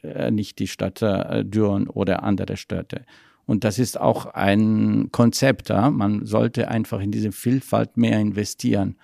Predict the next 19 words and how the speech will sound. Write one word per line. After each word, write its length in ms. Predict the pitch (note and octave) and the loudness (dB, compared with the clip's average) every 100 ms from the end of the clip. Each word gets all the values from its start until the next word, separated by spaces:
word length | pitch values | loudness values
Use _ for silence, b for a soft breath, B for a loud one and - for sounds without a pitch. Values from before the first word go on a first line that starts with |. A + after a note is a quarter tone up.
| b b b b b b - | b b b b b b 0
Und 220 | A#2 A2 | 2 4
wie 100 | B2 | 4
gesagt, 460 | A#2 G#2+ A#2+ - | 4 4 4 2
äh, 120 | B2+ A2+ | 2 6
mehr 440 | A#2 A#2 B2+ A#2 | 6 8 6 4
Wohnungs-, 500 | G#2+ A#2 A#2+ A2+ - | 4 6 4 2 0
äh, 760 | B2 A2 G#2+ A#2 A2+ G#2+ A#2+ | 0 2 2 2 2 0 2
Wohnungen 380 | A2+ B2+ A2+ A2 | 6 6 6 2
für 160 | - A2+ | 0 -4
die 80 | G#2 | -2
Familien. 640 | A2 G#2 G#2 F#2 F#2 F#2+ | 0 2 0 0 -2 -2
Und 180 | G#2+ G#2 | -2 -2
das 160 | G2+ | -4
ist, 300 | A2+ - - | -6 -6 -6
äh, 100 | A2+ | -6
für 140 | - A2+ | -4 -2
mich 220 | A2 - | -2 -2
der 160 | A2 | -2
Weg. 280 | G2 F#2 - | -2 -4 -8